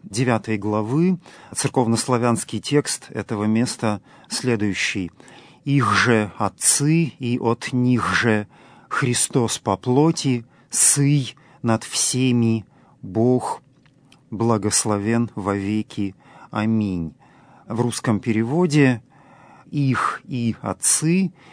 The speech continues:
и от них Христос по плоти, сущий над всем Бог, благословенный вовеки. Аминь". Здесь речь идёт об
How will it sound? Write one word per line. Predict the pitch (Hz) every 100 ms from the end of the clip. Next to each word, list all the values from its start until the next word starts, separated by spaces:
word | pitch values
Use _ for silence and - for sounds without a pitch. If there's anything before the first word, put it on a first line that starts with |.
| - - -
и | 131 120
от | 120 113 -
них | 131 120 107 - - -
Христос | - 117 110 - 110 -
по | -
плоти, | 95 139 160 180 - 143 - _ _ _ - _
сущий | - - 143 - - 120 104 -
над | - 113 107
всем | - - - 117 101 87 - -
Бог, | 104 95 139 143 - - - - - -
благословенный | 117 110 104 107 120 107 117 107 101
вовеки. | 95 95 95 107 - 101 92 _ - -
Аминь". | 110 104 101 85 78 - - - - -
Здесь | 110 117 139 -
речь | 123 113
идёт | 120 117 110 -
об | - 101